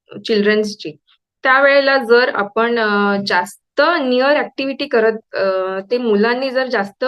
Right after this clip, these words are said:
निअर ॲक्टिव्हिटी, म्हणजे नजर जर त्यांची जास्त निअर ऑब्जेक्टला, that is मोबाईल, मोबाईल, अ, आणि टॅबलेट, जर ह्या गोष्टींना ते जास्त बघत असतील, तर डोळ्यांना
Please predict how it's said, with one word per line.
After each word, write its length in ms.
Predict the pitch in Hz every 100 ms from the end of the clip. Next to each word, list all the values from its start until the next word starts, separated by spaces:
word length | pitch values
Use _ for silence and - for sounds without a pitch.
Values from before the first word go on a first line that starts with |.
| 269 226
निअर 320 | 233 294 330
ॲक्टिव्हिटी, 580 | 247 208 226 208 214 339 _
म्हणजे 440 | 240 240 254 285 294 _ _
नजर 420 | 214 220 214 226 277
जर 200 | 269 269
त्यांची 380 | 269 220 214
जास्त 360 | 226 208 196 -
निअर 480 | 240 233 208 220 254
ऑब्जेक्टला, 600 | 208 170 190 202 180 165 165 - _ _ 233
that 160 | 254 254
is 140 | 285
मोबाईल, 440 | 247 208 196 185 156 _ _ _ -
मोबाईल, 540 | 226 220 214 214 214 208 -
अ, 60 | -
आणि 500 | 180 180 190 226 226 226
टॅबलेट, 440 | 208 196 180 - - _ _ - 202
जर 220 | 233 -
ह्या 200 | 113 196
गोष्टींना 480 | 240 254 262 285 302
ते 200 | 294 302
जास्त 400 | 269 196 196 -
बघत 380 | 220 208 208 208
असतील, 380 | 196 202 - 175 - _ _ _ _ _
तर 80 | 339
डोळ्यांना 760 | 349 220 202 220 277 302 254